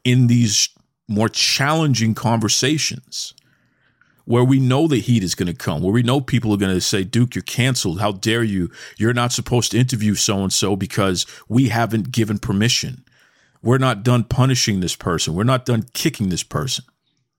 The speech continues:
But son of a gun, you have the audacity to prop up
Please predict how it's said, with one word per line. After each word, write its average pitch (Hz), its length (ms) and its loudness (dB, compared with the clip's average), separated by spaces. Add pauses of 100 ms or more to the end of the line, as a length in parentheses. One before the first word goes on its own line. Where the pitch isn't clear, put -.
(760)
But 120 160 0
son 170 340 0
of 160 100 0
a 135 60 4
gun, 131 400 0
you 139 140 4
have 135 180 0
the 135 140 4
audacity 127 760 0
to 120 80 2
prop 131 540 -2
up 139 180 -2